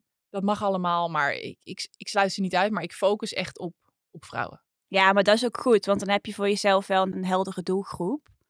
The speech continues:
Speaker 2: En, ehm, wanneer ben je gestart met ondernemen?
Speaker 1: Ik ben, ja,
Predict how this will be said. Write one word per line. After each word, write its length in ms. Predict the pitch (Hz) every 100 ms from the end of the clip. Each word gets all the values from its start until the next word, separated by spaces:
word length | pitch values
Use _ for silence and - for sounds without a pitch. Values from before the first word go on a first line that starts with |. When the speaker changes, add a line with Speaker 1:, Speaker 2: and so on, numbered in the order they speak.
| _ -
Speaker 2:
En, 220 | 240 240
ehm, 360 | 226 220 214 -
wanneer 240 | 220 262
ben 120 | 262 247
je 60 |
gestart 360 | 247 - 427 -
met 140 | 196
ondernemen? 600 | 170 175 170 - - 185 _ _ _ _ _ _ _
Speaker 1:
Ik 180 | 220 196
ben, 480 | 196 196 190 185 - _
ja, 380 | _ 220 214 -